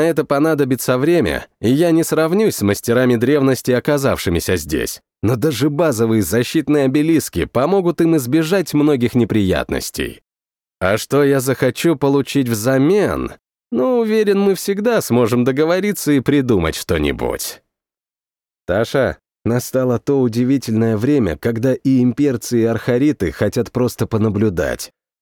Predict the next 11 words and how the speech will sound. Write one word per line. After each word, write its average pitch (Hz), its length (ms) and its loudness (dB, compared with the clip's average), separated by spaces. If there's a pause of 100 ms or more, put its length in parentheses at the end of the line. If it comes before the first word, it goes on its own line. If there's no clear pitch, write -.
(200)
Осторожно, 151 760 0
без 135 240 -2
спешки, 131 640 -2 (100)
без 123 220 0
принятия 151 500 0
радикальных 131 680 0
мер 151 260 0
хотят 127 400 -2
подождать 139 580 -2
пару 127 240 0
дней, 110 400 0